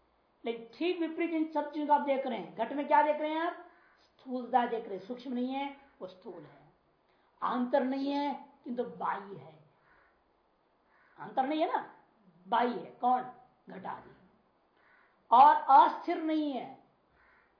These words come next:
स्थिर है। घट क्या है? स्थिर है, बहुत समय तक वैसे का वैसा रहता है।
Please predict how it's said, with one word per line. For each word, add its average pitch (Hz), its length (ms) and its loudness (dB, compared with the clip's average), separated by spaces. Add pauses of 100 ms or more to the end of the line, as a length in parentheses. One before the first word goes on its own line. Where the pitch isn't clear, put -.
(600)
स्थिर 349 340 -4
है। - 360 -8
घट 240 220 -4
क्या 285 180 6
है? 240 240 0
स्थिर 269 260 -10
है, - 220 -14 (1080)
बहुत 202 180 -6
समय 247 160 -4
तक 254 60 -2
वैसे 254 240 -2
का 262 60 -6
वैसा 262 200 -2
रहता 262 260 2
है। - 220 -4